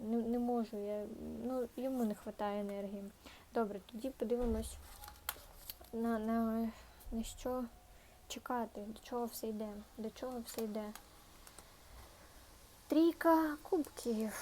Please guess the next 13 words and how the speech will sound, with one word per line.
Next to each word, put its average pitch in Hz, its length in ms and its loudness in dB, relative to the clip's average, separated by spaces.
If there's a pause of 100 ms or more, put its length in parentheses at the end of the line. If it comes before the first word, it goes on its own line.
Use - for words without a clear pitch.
(600)
Ну, 359 100 6
можливо, 226 680 6
можливо, 226 760 2
тут - 340 -4
у 208 80 -2
вас 214 440 -2 (200)
така, 208 480 -2 (480)
м, 202 880 -4 (1800)
карта, 226 580 -2 (140)
<laughs> - 140 -16
скажімо 226 440 0
так, 226 180 -2
поповнення. 220 800 0